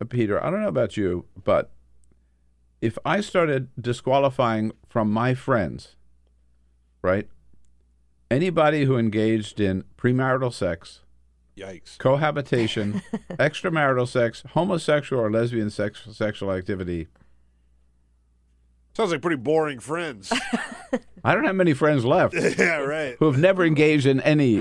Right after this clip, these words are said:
Speaker 1: of that,
Speaker 2: Right.
Speaker 1: right? I mean,
Speaker 2: Right.
Speaker 3: <laughs> Right.
Speaker 1: th-, again,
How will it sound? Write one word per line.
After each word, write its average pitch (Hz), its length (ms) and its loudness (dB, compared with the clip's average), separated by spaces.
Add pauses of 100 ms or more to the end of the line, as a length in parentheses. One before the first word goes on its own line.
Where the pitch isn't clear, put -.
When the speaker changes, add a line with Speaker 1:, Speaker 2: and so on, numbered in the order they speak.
Speaker 1:
of 87 140 0
that, 85 120 2
Speaker 2:
Right. 120 280 -6
Speaker 1:
right? 110 200 2
I 117 40 0
mean, 110 200 2
Speaker 2:
Right. - 300 -2
Speaker 3:
<laughs> - 220 -8
Right. - 140 -4 (920)
Speaker 1:
th-, 147 160 -6
again, 165 340 -2